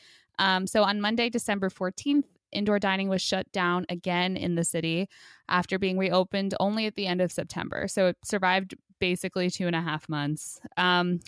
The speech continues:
Cuomo halted indoor dining in an attempt to help a recent covid spike settle back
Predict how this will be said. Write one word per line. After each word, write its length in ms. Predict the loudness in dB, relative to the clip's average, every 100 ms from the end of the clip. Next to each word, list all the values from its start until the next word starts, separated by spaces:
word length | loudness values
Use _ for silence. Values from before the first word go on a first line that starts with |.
| 0
Cuomo 320 | 2 4 4
halted 400 | 4 2 2 0
indoor 260 | 0 0
dining 400 | 2 0 -2 -4
in 120 | -4 -2
an 100 | -2
attempt 560 | -4 -4 -4 -4 -8
to 140 | -6 -2
help 260 | -2 -2
a 80 | -2
recent 380 | -4 -4 -6 -8
covid 360 | -2 0 0 -4
spike 380 | -6 -2 -2 -4
settle 320 | -4 0 0
back 240 | 0 -4